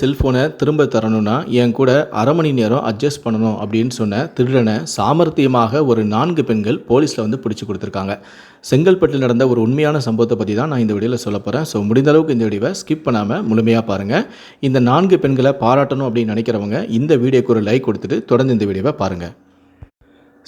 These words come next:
செங்கல்பட்டு மாவட்டம் மேட்டுத்தெரு பகுதியை சேர்ந்தவர் தான்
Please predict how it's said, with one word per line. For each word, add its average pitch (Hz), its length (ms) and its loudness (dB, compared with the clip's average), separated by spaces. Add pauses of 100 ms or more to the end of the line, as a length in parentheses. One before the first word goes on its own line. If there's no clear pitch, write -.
செங்கல்பட்டு 175 560 2
மாவட்டம் 113 600 0 (120)
மேட்டுத்தெரு 151 520 2
பகுதியை 113 400 2
சேர்ந்தவர் 104 480 -2
தான் 113 180 -2